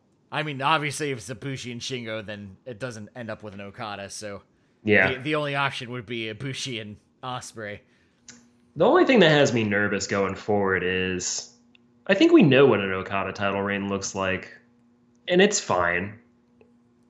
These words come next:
Speaker 2: But I don't think it brings anything super dynamic to the party, unless, you know, we go some different routes or some different feuds or anything.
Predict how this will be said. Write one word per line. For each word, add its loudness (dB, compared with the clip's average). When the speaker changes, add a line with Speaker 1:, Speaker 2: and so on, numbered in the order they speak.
Speaker 2:
But 6
I 8
don't 6
think 6
it 4
brings 0
anything -2
super -2
dynamic 0
to -10
the -10
party, 2
unless, 2
you 0
know, 4
we 4
go 6
some -2
different 0
routes 2
or -10
some -8
different -4
feuds 2
or 2
anything. -2